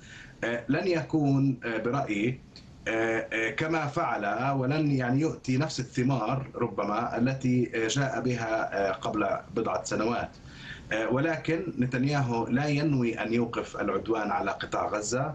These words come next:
آه، لديه، آه، هو متشدد ومتطرف، ولديه حكومة، آه، من الأكثر تشددا وأكثر تطرفا.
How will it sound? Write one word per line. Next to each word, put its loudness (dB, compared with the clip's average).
آه، 2
لديه، 2
آه، 2
هو 2
متشدد 0
ومتطرف، 0
ولديه 2
حكومة، 0
آه، 2
من 2
الأكثر -2
تشددا -2
وأكثر -2
تطرفا. -4